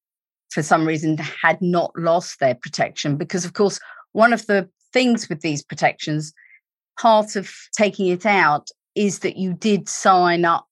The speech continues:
to agree that if you knew yourself that you had lost that protection, you had ninety days, I think,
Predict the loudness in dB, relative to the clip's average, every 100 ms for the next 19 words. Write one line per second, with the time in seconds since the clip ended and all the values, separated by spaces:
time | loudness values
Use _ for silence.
0 | _ -6 -4 -4 -2 0 2 0 -4 -2
1 | -2 -2 -12 -20 _ _ _ _ 0 0
2 | 0 -2 0 0 -2 -4 -10 _ 0 2
3 | 2 2 0 -4 -4 0 2 2 -4 -14
4 | -6 -4 -2 -2 -4 -2 0 0 0 -4
5 | -4 -4 -10 -4 -4 -4 -8 -6 -6 -8
6 | _ -20 _ _ -2 2 4 4 2 2
7 | 2 0 2 2 2 -2 -6 -2 -2 -4